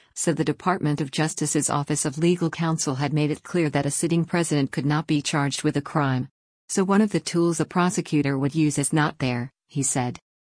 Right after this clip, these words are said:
Mueller and his team did not conclude whether the president committed obstruction,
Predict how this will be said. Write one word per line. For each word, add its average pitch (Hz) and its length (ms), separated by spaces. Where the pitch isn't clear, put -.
Mueller 190 380
and 147 120
his 143 180
team 139 260
did 147 160
not 147 220
conclude 151 440
whether 143 220
the 143 100
president 156 540
committed 160 380
obstruction, 139 720